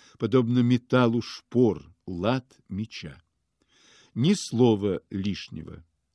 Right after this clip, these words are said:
все просто. И все слова ведут прямо к образу и предмету. Вот ночь. В плане образа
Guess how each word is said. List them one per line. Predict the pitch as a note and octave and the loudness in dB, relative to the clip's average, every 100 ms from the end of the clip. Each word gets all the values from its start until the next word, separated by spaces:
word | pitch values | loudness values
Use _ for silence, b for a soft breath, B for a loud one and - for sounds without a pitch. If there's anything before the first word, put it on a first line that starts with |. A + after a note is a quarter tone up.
| - | -20
все | - D#3+ G3 | -2 2 2
просто. | - F#2+ C#2+ - - - _ _ _ _ b b b b | 0 -8 -8 -14 -20 -20 _ _ _ _ b b b b
И | - C3 | 0 0
все | - A3+ | 2 0
слова | - F#3+ F#3+ F#3 | 2 2 2 2
ведут | E3 D3+ D#3+ - | 2 2 0 0
прямо | A2 C#3 D#3+ C#3+ | 2 4 4 -2
к | - - | -4 0
образу | A#2+ C#3+ D#3 C3 C#3 C#3 - | 2 2 -2 -4 -6 -8 -8
и | B2+ | -8
предмету. | - A2+ F2+ D2 C2+ - E2 _ _ _ _ _ _ _ - | -6 -8 -8 -12 -14 -18 -20 _ _ _ _ _ _ _ -4
Вот | A#2 G#3+ - _ _ - | 2 2 2 _ _ -12
ночь. | G2 G#2+ A2+ G#2 - - _ _ _ _ b b b | -4 0 0 0 -10 -20 _ _ _ _ b b b
В | _ | _
плане | - B2+ F3 F3+ | -2 2 4 4
образа | D#3 F3 D#3+ D#3+ C#3 D#3 C#3 | 4 4 4 0 0 -2 -2